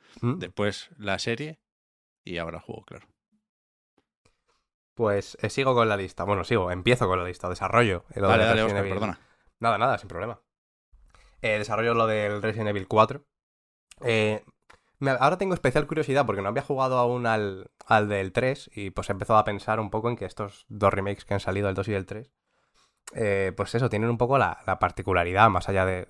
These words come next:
Speaker 1: del hecho en sí del remake, que están en tercera persona, ¿no? Lo, lo más, lo más evidente. Entonces, no va a haber ese giro con Resident Evil cuatro.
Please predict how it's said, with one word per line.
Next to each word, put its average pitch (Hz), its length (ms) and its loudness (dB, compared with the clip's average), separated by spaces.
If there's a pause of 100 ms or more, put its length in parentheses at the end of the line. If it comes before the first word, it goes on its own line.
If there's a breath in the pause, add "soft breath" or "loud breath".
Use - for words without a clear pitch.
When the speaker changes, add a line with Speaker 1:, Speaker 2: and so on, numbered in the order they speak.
(120)
Speaker 1:
del 90 260 -6
hecho 90 180 -2
en 90 60 2
sí - 100 -4
del 95 120 2
remake, 98 340 0
que 110 100 0
están 95 200 0
en 92 60 -2
tercera 92 280 0
persona, 98 380 0
¿no? 127 140 -4
Lo, 92 240 -12
lo 92 140 -6
más, - 280 -6
lo 98 80 -4
más 95 140 -4
evidente. 107 440 -4 (300 loud breath)
Entonces, 120 640 2 (240)
no 120 140 0
va 143 60 8
a 143 40 10
haber 151 120 4
ese 120 160 -2
giro 117 380 -2
con 104 160 -2
Resident 104 300 0
Evil 95 180 -4
cuatro. - 320 -4